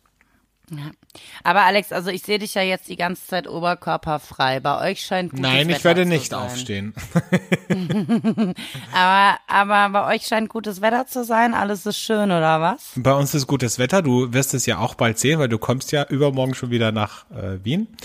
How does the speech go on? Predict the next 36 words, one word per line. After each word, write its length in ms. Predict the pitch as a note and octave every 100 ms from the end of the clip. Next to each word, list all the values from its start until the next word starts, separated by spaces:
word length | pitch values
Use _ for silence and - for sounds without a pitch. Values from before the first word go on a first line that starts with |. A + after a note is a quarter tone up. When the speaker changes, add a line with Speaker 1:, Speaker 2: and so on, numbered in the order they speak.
| - - - - -
Speaker 1:
Mhm. 80 | -
Speaker 2:
Und 760 | A#2+ B2+ C3 B2+ B2+ - - - _ _ -
ja, 240 | C#3+ D3 G#3+
bei 140 | F3+
uns 120 | E3
ist 80 | -
gutes 280 | F#3 E3+ -
Wetter. 240 | D#3+ A2+
Ich 80 | A2
muss 140 | D3 E3
das 100 | C#3+
jetzt 200 | B2 D#2
ausnutzen. 500 | D3+ - B2+ - B2+
Ich 140 | -
hab 120 | D3
heute 160 | D3 C3+
wirk-, 220 | D#3+ -
war 80 | C#3+
heute 160 | E3 F#3
wirklich 220 | E3+ D3
sehr 180 | F3 E3+
brav. 260 | - G#2 -
Ich 80 |
hab 80 | C#3
heute 160 | C#3 -
von 160 | C3+ - - - -
sieben 360 | D3 G#3 A3
Uhr 240 | F3 F3 D#3+
morgens, 420 | D3 E3+ G3+ -
okay, 300 | C3 D3+ C3
halb 220 | - -
acht 200 | - -
Uhr 120 | F3
morgens, 540 | D3 D3 F3+ F3+ - -
äh, 340 | C3 C#3+ C#3 C3+
bis 520 | F3 F3+ - - -